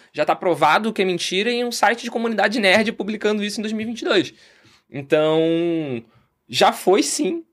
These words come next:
algo restrito à comunidade nerd, mas hoje em dia já não é. E é um processo, né? É, a gente, é um processo educacional, é a gente fazendo um site, que nem você falou, é a gente atacando em rede social. Hoje o Instagram do Criptofácil tem cento e cinquenta mil seguidores.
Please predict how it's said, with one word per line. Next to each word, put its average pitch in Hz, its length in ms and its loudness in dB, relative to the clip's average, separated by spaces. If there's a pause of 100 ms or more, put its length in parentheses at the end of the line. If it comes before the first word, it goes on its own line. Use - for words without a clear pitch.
(240)
algo 165 260 4
restrito 185 480 0
à 208 40 -2
comunidade 175 460 0
nerd, 170 360 0
mas 196 140 2
hoje 185 160 -2
em - 20 -4
dia 175 180 -2
já 190 160 -2
não 185 520 -2
é. 139 160 2 (400)
E 151 80 2
é 156 40 6
um 160 80 0
processo, - 640 -4 (460)
né? 113 300 -8
É, 123 300 4
a 131 160 4
gente, 156 580 -2
é 135 60 0
um 165 80 0
processo 208 340 -2
educacional, 208 640 0
é 135 60 4
a 135 60 4
gente 165 180 -4
fazendo 156 260 -2
um 185 40 -4
site, 185 400 2
que 139 60 -8
nem 131 60 -8
você - 120 -8
falou, 165 400 2 (220)
é 143 120 2
a 139 60 4
gente 160 240 -4
atacando 156 420 -2
em 143 40 -8
rede 135 180 -6
social. 151 540 2 (240)
Hoje 175 260 0
o - 20 0
Instagram 214 400 0
do 220 140 -4
Criptofácil 233 720 0
tem 381 200 -4
cento 370 180 -4
e - 40 -8
cinquenta 226 340 -2
mil 190 100 -2
seguidores. 151 580 -2